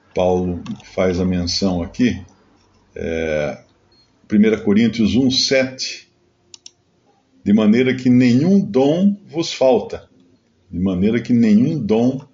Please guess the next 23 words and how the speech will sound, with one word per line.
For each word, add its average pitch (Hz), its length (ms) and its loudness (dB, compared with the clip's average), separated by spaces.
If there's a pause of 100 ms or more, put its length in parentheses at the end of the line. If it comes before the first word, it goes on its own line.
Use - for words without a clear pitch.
vos 101 320 -4
falta. 90 480 -4 (540)
É, 107 400 -2
e, 135 280 -2
e - 20 -2
depois 151 440 0
ele 165 160 0
vai 143 280 0
tratar 131 460 0
também, 107 640 0 (300)
várias 110 560 0
vezes, 95 540 -2
dos 127 320 -4
dons 123 680 -2 (600)
na 98 180 0
sua, 85 800 -2 (240)
na 104 160 0
sua 101 340 -2
carta, 101 400 0 (120)
principalmente 120 440 -2
aos - 200 -4
Coríntios. 90 520 -4
Então, 202 300 -2